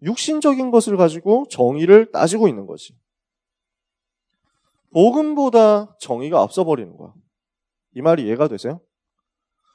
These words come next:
무엇이 복음에 유익하냐, 복음의 관점과 복음의 기준에서 봤을 때 뭐가 더 도움이 되느냐, 이걸 생각을 못해요. 자, 당장 지금 촛불 시위 하잖아요.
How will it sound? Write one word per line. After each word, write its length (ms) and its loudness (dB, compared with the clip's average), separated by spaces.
무엇이 540 4
복음에 560 2
유익하냐, 880 -4
복음의 720 4
관점과 580 0
복음의 380 0
기준에서 720 -4
봤을 380 -4
때 220 6
뭐가 420 2
더 140 0
도움이 360 4
되느냐, 460 -2
이걸 420 2
생각을 440 -4
못해요. 460 -10
자, 320 -12
당장 360 0
지금 400 0
촛불 300 -6
시위 180 -6
하잖아요. 680 -6